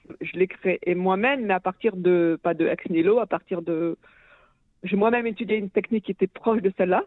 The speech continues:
Donc, d'ailleurs, c'est là-bas que j'ai appris les techniques, comment annuler les croyances, par exemple,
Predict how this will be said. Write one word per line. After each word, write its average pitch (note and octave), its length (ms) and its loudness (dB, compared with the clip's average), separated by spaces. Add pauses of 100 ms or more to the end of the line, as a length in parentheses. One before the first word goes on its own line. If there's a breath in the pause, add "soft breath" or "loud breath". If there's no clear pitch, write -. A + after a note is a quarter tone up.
(100)
Donc, D#3 160 -10
d'ailleurs, D#3 240 -4
c'est E3 80 -2
là-bas D#3+ 220 2
que F3+ 60 -6
j'ai F#3 60 2
appris F3 240 -2
les F#3 120 2
techniques, F#3+ 360 -6 (180)
comment G#3+ 360 2
annuler G3+ 400 2
les F#3+ 100 0
croyances, F#3+ 420 -2 (280)
par D#3+ 100 -8
exemple, F3 360 -4